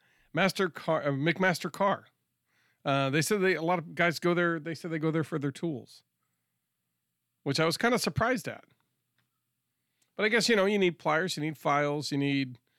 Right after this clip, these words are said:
you know, uh, drivers of different sizes.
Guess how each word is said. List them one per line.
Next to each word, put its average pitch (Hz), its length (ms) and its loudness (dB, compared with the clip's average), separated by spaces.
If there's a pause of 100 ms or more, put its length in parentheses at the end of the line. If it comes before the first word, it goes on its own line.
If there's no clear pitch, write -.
(480)
you 139 100 0
know, 131 320 0
uh, 131 400 0
drivers 143 680 2
of 123 120 -4
different 156 300 4
sizes. 143 640 0